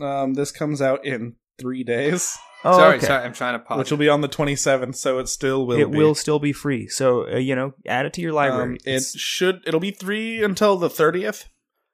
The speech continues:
Speaker 1: 'cause it, they change on Tuesdays.
Speaker 2: Yeah, okay.
Speaker 1: Uh, but since the Tuesday's a first, it may not change on the first. It, it might.
Speaker 2: It might change before. Okay.
Speaker 1: Yeah.
Speaker 2: At any rate, Hollow Knight's great. I've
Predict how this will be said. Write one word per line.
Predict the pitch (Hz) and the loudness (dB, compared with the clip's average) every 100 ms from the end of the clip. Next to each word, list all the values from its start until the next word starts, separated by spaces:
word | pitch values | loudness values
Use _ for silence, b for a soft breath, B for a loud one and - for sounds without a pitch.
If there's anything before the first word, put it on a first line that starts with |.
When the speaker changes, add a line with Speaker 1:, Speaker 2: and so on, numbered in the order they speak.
| - | -8
Speaker 1:
'cause | 139 | -4
it, | 135 131 | -4 -2
they | 151 | -2
change | 139 175 165 | 0 -2 0
on | 151 | 0
Tuesdays. | 123 139 131 139 151 175 - - | 0 -4 -4 -2 -2 -2 -8 -8
Speaker 2:
Yeah, | 131 - - | -8 -6 0
okay. | 139 127 - - | 0 0 -8 -4
Speaker 1:
Uh, | 135 | -2
but | 123 135 - | 2 2 0
since | 160 151 | -4 -4
the | 147 | -4
Tuesday's | - 147 147 185 175 | -2 -2 0 0 0
a | |
first, | 135 - 127 127 170 - - - _ _ _ _ - | -2 -2 0 0 0 -2 -4 -10 _ _ _ _ -6
it | 131 101 _ _ _ | -4 -4 _ _ _
may | 139 127 123 117 127 156 180 | -12 -8 -6 -4 -2 -2 -2
not | 175 170 | 0 0
change | - 175 170 185 | 0 -6 -4 -4
on | 180 | -4
the | |
first. | 180 185 185 - | -4 -4 -4 -6
It, | 131 _ | -12 _
it | - 120 | -14 -8
might. | 139 151 156 - - | -4 -2 -4 -10 -8
Speaker 2:
It | 135 | -4
might | 123 110 | -4 -6
change | - 92 120 | -8 -14 -16
before. | 113 - | -10 -2
Okay. | 139 - - | -2 -2 -14
Speaker 1:
Yeah. | - 57 | -10 -4
Speaker 2:
At | - 175 | 2 4
any | 202 | 6
rate, | 156 120 113 - _ _ | 6 4 2 -6 _ _
Hollow | 139 143 156 | 0 4 4
Knight's | 151 143 | 2 0
great. | - 117 113 - _ | -2 -2 -2 -8 _
I've | - | -10